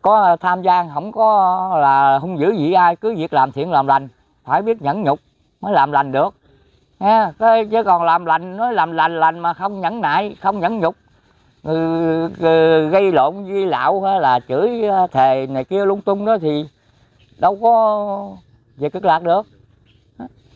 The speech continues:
Người niệm Phật mà tâm chưa giác, mà biết ăn chay, mà việc ác không buông, vẫn làm việc ác nữa thì dù cho chư Phật có thương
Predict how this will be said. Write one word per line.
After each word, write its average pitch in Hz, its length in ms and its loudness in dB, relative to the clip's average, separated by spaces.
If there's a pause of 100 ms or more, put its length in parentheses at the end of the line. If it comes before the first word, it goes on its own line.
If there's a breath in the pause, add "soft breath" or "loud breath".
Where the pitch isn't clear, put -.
(160)
Người 170 200 0
niệm 208 140 -2
Phật 185 240 0
mà 196 120 -2
tâm 214 340 -2
chưa 220 120 0
giác, 247 300 0
mà 196 180 -12
biết 247 160 -8
ăn 214 160 -4
chay, 220 220 2
mà 196 80 -6
việc 202 120 -6
ác - 160 -4
không 220 180 0
buông, 226 240 2
vẫn 240 160 0
làm 180 160 2
việc 202 280 -10
ác 240 300 -2
nữa 233 220 2
thì 190 260 -2
dù 185 240 2
cho 233 220 4 (140)
chư 247 140 -12
Phật 180 200 -2
có 269 140 -4
thương 240 380 -4